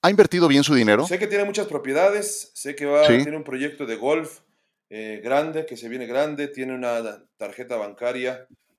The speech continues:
Speaker 2: este, con su nombre, tiene la
Speaker 1: Ok.
Speaker 2: aplicación esta de iCan, que es donde también promueve ejercicio, este, y dice que no le gusta la <laughs> fundación porque,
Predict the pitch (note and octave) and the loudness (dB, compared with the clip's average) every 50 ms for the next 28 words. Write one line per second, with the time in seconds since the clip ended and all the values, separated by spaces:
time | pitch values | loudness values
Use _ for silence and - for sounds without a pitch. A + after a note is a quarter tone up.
0 | _ _ E2+ G2 G2+ G2 - - - G#2+ G2+ G2+ G2+ G2 G2 G2 G2 F#2+ - G#2 | _ _ -14 -14 -14 -14 -16 -16 -12 -10 -8 -8 -8 -8 -8 -10 -12 -12 -14 -16
1 | G2+ G2 G#2+ A2 A#2+ C3+ D3+ D#3 C#3+ C#3 C3+ C#3 C#3 C#3 C#3 _ _ _ _ _ | -16 -16 -14 -10 -6 -4 -4 -4 -4 -4 -6 -6 -8 -10 -16 _ _ _ _ _
2 | _ _ _ - B2 B2+ B2+ A#2+ A#2+ A2 G#2+ - - F2+ D2+ G#2 A#2 A#2+ B2 B2 | _ _ _ -10 -8 -6 -4 -2 -2 -4 -4 -4 -4 -2 -2 -2 -4 -4 -6 -6
3 | C3 C3 B2 A#2+ A#2+ - B2+ A2+ G#2 G#2+ G2+ G2 F2+ G2+ A2+ A#2+ A#2 - C3 C3 | -6 -6 -6 -8 -8 -8 -10 -10 -8 -8 -8 -6 -6 -4 -6 -6 -6 -4 -4 -4
4 | C#3+ D3+ D3+ C3+ - A#2 A2 A2+ A2 A#2 A2+ A2 G2 G2+ F#2+ - G2 G2 G2+ G#2+ | -4 -4 -6 -10 -12 -12 -14 -12 -12 -14 -14 -12 -14 -14 -14 -14 -16 -16 -12 -12
5 | A2 G#2+ G#2 G2+ G2+ G#2+ A2 A2 A2 G#2+ G#2+ - G2 - - C#3+ C#3+ - C#3+ C#3+ | -12 -14 -14 -18 -14 -12 -10 -10 -10 -10 -12 -14 -18 -14 -12 -12 -10 -8 -6 -6
6 | C#3+ C#3+ - _ _ _ _ _ _ _ _ _ G#2+ A2 A2 G#2+ G#2+ - _ A2+ | -6 -6 -10 _ _ _ _ _ _ _ _ _ -10 -10 -8 -10 -12 -12 _ -8
7 | G#2+ G#2+ G#2+ G#2+ G#2+ G#2 G#2 G#2 G2+ G2+ G2+ G2+ G2 _ _ - B2 D3+ D#3+ F#3 | -8 -6 -6 -6 -6 -6 -6 -6 -8 -8 -10 -10 -14 _ _ -10 -8 -6 -6 -4
8 | C#3 C#3+ C#3+ E3+ F3+ E3+ F3 F3 - F3+ E3 D3 - - D#3 D3+ C#3 B2+ B2+ C3+ | -6 -4 -2 -2 -2 -2 -2 -2 0 2 2 2 0 -2 -4 -4 -4 -4 -2 -2
9 | D3 D#3 D#3 D#3 E3 D3+ C3+ - A#2+ A2 - | -2 -2 -2 -4 -6 -8 -8 -8 -10 -10 -10